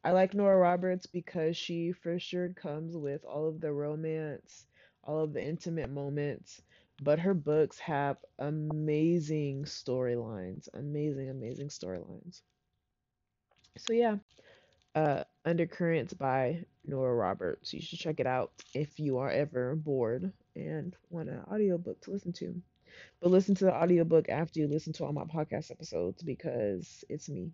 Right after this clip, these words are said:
I mean, hello. Um, but yeah, I'm gonna go ahead and close it out there so that I can go to sleep. It is currently nine o'clock. And, um, yeah.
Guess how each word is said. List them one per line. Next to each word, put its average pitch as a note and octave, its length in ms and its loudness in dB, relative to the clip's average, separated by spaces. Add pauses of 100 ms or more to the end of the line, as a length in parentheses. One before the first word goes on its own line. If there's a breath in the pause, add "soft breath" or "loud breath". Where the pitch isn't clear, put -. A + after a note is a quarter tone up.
(140)
I - 40 -12
mean, E2+ 320 -12 (480)
hello. G2+ 240 -6 (1300 loud breath)
Um, G3+ 440 4 (160)
but A3 140 6
yeah, C#4+ 240 10 (200)
I'm F#3+ 100 0
gonna F#3+ 140 4
go F#3+ 100 4
ahead F#3+ 120 8
and F#3 100 4
close G3 240 4
it G3+ 60 4
out G3+ 220 2
there F#3 300 2
so F3+ 180 -2
that E3+ 120 2
I F3 180 2
can F3+ 420 -2 (100)
go E3 160 2
to F3+ 80 4
sleep. G3 400 -2
It D#3 120 0
is D#3 160 0
currently D#3 380 2
nine D#3+ 260 -4
o'clock. F#3+ 540 -6 (600 soft breath)
And, E3 720 -4
um, F3+ 500 -4 (960)
yeah. F#3+ 380 0